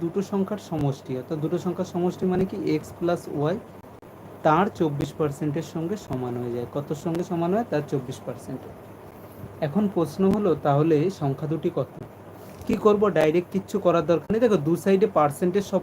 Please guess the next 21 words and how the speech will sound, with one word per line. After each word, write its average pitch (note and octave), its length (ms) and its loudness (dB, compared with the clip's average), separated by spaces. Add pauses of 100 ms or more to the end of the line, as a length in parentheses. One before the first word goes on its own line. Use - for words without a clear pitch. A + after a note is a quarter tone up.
কটাতে F3 320 0
আছে, B2 320 -4
সেই D3 120 0
জন্য E3+ 180 2
আমরা F#3+ 180 2
পার্সেন্টেজকে D3+ 580 0
বাদ C#3 220 4
দিয়ে C3 120 -4
দিলাম। B2 180 -4 (360)
অর্থাৎ E3 300 2
পার্সেন্টেজ F#3 540 4
তুললে F#3+ 240 2
নিচে F#3 260 2
আমাদের F#3 240 2
হান্ড্রেড D3 360 2
আছে, F3+ 220 2
হান্ড্রেড C#3+ 340 0
আমাদের D3+ 280 -2
লেখার C#3+ 300 -2
দরকার D3+ 280 -2
নেই, F#3+ 140 -2